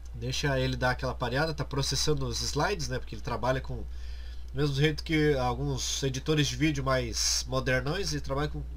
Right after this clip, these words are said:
lâminas de vídeo, bem curtinhas. Aqui também seria uma, com, quase uma transição de slide. Daí vocês vão perguntar assim, ó, "Tá, mas co-, e eu posso fazer mais de uma?" Claro!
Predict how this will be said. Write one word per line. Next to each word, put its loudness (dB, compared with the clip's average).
lâminas 4
de 0
vídeo, 0
bem 0
curtinhas. -6
Aqui -6
também -2
seria 0
uma, 0
com, -6
quase 0
uma -2
transição 0
de -2
slide. -2
Daí 2
vocês 2
vão 0
perguntar 0
assim, 0
ó, -2
"Tá, 0
mas 4
co-, -4
e 4
eu 6
posso 4
fazer 0
mais 4
de -2
uma?" -4
Claro! -4